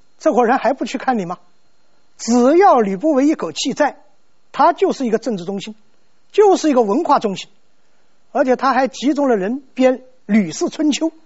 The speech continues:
那很了得的啊！而且甚至悬赏，有一个不对的，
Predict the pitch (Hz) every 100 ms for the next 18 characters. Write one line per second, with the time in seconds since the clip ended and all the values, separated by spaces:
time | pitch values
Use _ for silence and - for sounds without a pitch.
0 | _ _ _ - 311 226 311 196 151 175
1 | 226 175 - - - - _ - _ _
2 | - 294 247 330 233 233 220 277 302 -
3 | - - - - - _ - 220 208 294
4 | 294 - 302 330 233 -